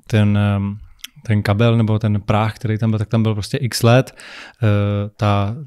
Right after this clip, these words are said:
jo, zahrádka, kterou tam mají, je tam nelegálně x let. A vlastně teď, v tu chvíli, kdy se to zase začalo medializovat, tak najednou se to dá, jo, kabel zmizel, je teda nahoře, ale,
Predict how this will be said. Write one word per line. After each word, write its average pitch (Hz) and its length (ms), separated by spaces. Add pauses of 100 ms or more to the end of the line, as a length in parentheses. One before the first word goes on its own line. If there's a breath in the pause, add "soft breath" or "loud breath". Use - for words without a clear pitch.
jo, 104 160
zahrádka, 113 460
kterou 117 220
tam 110 140
mají, 110 140
je 110 60
tam 110 140
nelegálně 110 500
x - 260
let. 113 280 (240 loud breath)
A - 80
vlastně 117 280
teď, 123 260
v - 40
tu 139 100
chvíli, 135 180
kdy 120 80
se - 120
to 131 80
zase 127 180
začalo 127 240
medializovat, 139 680
tak 113 120
najednou 120 440 (180)
se - 140
to 120 100
dá, 113 380
jo, 104 220
kabel 120 300
zmizel, 127 420
je 117 140
teda 104 180
nahoře, 117 520
ale, 113 300